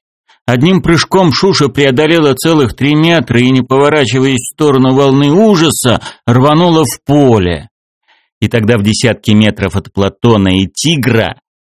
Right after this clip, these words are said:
материализовалось это. Что это изначально был за зверь, классифицировать сразу было невозможно.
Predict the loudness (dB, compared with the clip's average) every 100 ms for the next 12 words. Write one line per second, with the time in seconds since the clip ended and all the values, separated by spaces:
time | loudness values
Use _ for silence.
0 | -2 -2 0 0 0 0 0 0 0 0
1 | 0 2 0 -2 -8 -14 _ _ -2 -2
2 | -2 _ -14 -14 _ _ _ _ _ _
3 | _ _ _ _ _ -8 -2 -2 0 0
4 | 0 0 0 2 2 2 0 0 0 0
5 | -2 -2 -4 -6 -8 -8 -8 -8 -6 -2
6 | -2 -4 -6 -4 -2 -2 -4 -2 0 0
7 | 0 -2 -2 -4 -4 -6 -6 -6